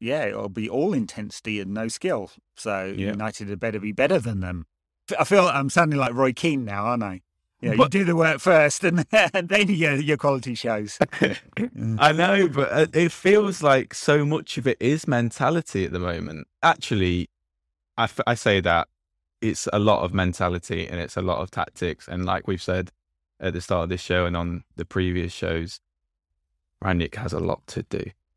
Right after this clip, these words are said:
Speaker 2: and it's
Speaker 1: Yeah.
Speaker 2: in so many different respects.
Speaker 1: All right, a couple of things to talk about then as we move on. So there's been a lot of press chatter since United lost to Wolves,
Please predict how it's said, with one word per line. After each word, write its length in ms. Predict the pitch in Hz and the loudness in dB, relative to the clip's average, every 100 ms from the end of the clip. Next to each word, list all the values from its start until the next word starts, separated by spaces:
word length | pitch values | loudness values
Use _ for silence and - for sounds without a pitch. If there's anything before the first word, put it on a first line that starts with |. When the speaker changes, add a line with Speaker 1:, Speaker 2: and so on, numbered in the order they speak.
| _ - | _ -12
Speaker 2:
and 280 | - 78 - _ - | -8 -8 -10 _ -6
it's 260 | 85 85 | -6 -4
Speaker 1:
Yeah. 60 | 95 | -2
Speaker 2:
in 200 | 92 90 | -2 -2
so 280 | - 98 87 | 0 2 2
many 240 | 85 85 | 0 -2
different 320 | 82 85 - - | -4 -8 -10 -10
respects. 540 | - - - - - _ _ _ _ _ _ _ _ _ _ _ _ | -10 -8 -8 -10 -20 _ _ _ _ _ _ _ _ _ _ _ _
Speaker 1:
All 140 | 202 202 | 4 8
right, 260 | 165 151 | 8 6
a 40 | - | 2
couple 260 | 208 202 | 2 4
of 60 | 190 | 4
things 240 | 175 170 | 4 2
to 60 | - | 2
talk 200 | 160 143 | 2 2
about 280 | 135 135 131 | 2 2 4
then 420 | 139 135 131 131 | 4 4 2 -2
as 220 | 117 123 120 | -4 -6 -6
we 200 | 123 110 _ _ _ - | -10 -10 _ _ _ -10
move 260 | 123 120 117 | -6 -2 0
on. 420 | 113 110 113 117 _ _ _ - | 2 2 -2 -6 _ _ _ -10
So 640 | - 147 127 123 123 127 - _ _ _ _ | 2 4 6 4 2 -4 -10 _ _ _ _
there's 160 | 139 123 | -6 0
been 140 | 156 | 4
a 60 | 139 | 4
lot 140 | 139 | 4
of 100 | 120 | 0
press 240 | - 135 - | -2 -2 -2
chatter 440 | - 123 - 117 | -6 -6 -4 -4
since 320 | 98 135 127 127 | -4 -4 -4 -2
United 280 | 123 120 | -2 -2
lost 220 | 117 113 - | -4 -4 -4
to 80 | |
Wolves, 520 | 107 110 110 98 - | -4 -2 -4 -8 -14